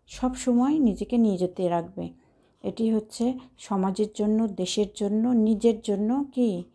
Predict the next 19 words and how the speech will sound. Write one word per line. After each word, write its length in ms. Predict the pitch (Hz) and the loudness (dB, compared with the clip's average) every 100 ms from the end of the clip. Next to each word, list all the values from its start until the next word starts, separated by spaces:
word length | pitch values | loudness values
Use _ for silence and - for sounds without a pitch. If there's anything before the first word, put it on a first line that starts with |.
| _ _ - | _ _ -8
মঙ্গল 360 | 190 196 202 202 | -2 0 2 2
বয়ে 260 | 185 185 | 2 2
আনবে। 360 | 180 175 170 180 - _ _ _ _ _ _ _ - | 2 -2 -4 -8 -12 _ _ _ _ _ _ _ 0
এরপর 380 | 220 220 247 | 2 2 2
শব্দার্থগুলো 760 | 247 - 202 214 254 277 269 247 | 0 0 0 2 -2 0 2 2
দেখি, 280 | 220 226 254 | 4 2 0
প্রিয় 220 | 254 233 | -2 -2
শিক্ষার্থী, 640 | 226 240 233 240 233 - | 0 -2 -2 -4 -4 -4
দেখো, 440 | 240 196 - 262 311 - - - _ _ _ _ | -2 -2 -2 -4 -4 -6 -20 -20 _ _ _ _
শব্দার্থগুলো 800 | - 208 196 233 233 262 247 247 | -6 -2 2 0 2 2 4 4
একটু 200 | 254 254 | 4 0
পড়ে 300 | 254 214 214 | 0 2 4
নিই। 300 | 196 170 160 - _ _ _ - _ | 2 0 -4 -10 _ _ _ -20 _
সদা 440 | - - 247 226 214 | -12 -2 0 4 4
মানে 220 | 220 254 | 4 2
সবসময়, 800 | 254 - - - 254 202 170 165 - _ _ _ _ _ _ _ | 0 -10 -10 0 2 4 2 -2 -10 _ _ _ _ _ _ _
সংকল্প 920 | - 240 233 233 247 226 220 180 165 185 _ _ _ | -6 2 2 4 4 4 4 -4 -4 -8 _ _ _
মান-, 200 | 202 214 214 _ _ _ _ _ _ - | -4 -4 -4 _ _ _ _ _ _ -8
মানে 300 | 202 208 226 | -2 0 -2